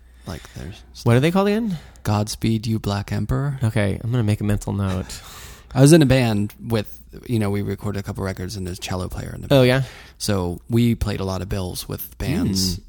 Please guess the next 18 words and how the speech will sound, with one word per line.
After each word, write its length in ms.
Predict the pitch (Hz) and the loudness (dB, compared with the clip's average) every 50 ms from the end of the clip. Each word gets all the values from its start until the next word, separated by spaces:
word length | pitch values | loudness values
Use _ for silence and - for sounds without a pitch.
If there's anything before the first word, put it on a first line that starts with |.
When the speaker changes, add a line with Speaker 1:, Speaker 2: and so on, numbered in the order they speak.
| - | -2
Speaker 1:
And 120 | - 127 135 | 4 4 4
this 120 | 143 131 - | 4 4 4
was 160 | 127 117 107 | 2 2 2
in 100 | 113 107 | 0 -2
the 120 | 104 90 98 | -2 -2 -4
age 200 | 101 98 - - | -6 -6 -6 -6
of 100 | 101 98 | -8 -6
that 220 | 92 85 90 - | -6 -8 -8 -10
kind 180 | - - 98 98 | -10 -8 -8 -8
of 140 | 98 - - | -8 -10 -10
early 280 | - 92 95 98 98 95 | -8 -8 -8 -8 -8 -8
indie 240 | 92 95 95 95 98 | -8 -6 -6 -6 -6
rock 200 | 92 90 95 - | -6 -8 -8 -10
stuff. 300 | - - 98 90 - - - | -6 -4 -6 -6 -6 -6 0
Speaker 2:
Okay. 200 | 131 117 104 101 | 0 2 2 2
Speaker 1:
And 140 | 98 110 113 | 2 4 4
we 140 | 120 123 120 | 6 6 4
played 520 | - - 117 107 104 101 101 - - - | 4 2 0 0 0 -2 -4 -6 -10 -16